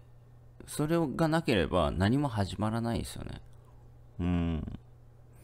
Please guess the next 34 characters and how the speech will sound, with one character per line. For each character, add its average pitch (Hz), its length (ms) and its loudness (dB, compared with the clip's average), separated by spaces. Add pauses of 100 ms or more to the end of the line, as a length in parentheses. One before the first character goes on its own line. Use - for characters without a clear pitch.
(640)
だ 175 100 2
か 160 80 6
ら 143 60 4
ま 139 120 6
あ 143 40 2
最 226 240 2
近 214 200 0
ね、 202 80 4
稲 180 200 4
盛 170 220 2
和 127 100 -4
夫 117 200 0
さ 120 160 0
ん 113 60 2
の 113 80 0
ね、 123 100 2
稲 143 140 2
盛 139 200 2
和 107 80 4
夫 98 160 4
さ 101 120 2
ん 98 140 6
は、 95 260 4 (380)
あ 95 100 0
の、 95 100 0
鹿 117 140 4
児 113 100 4
島 107 220 2
出 107 180 -4
身 104 180 -2
で 98 120 0
ね、 135 240 -4 (220)
あ - 220 -8
の、 55 400 -4